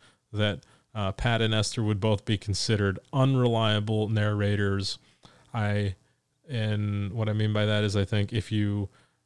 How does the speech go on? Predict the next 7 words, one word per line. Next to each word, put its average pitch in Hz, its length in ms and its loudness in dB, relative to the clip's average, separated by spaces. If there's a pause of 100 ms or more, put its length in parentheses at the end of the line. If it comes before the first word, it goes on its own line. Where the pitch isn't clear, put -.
(100)
were 104 240 0
writing 101 540 2
a 98 720 -2 (260)
paper 107 540 2
for 107 180 -2
little 120 280 4
school 120 600 2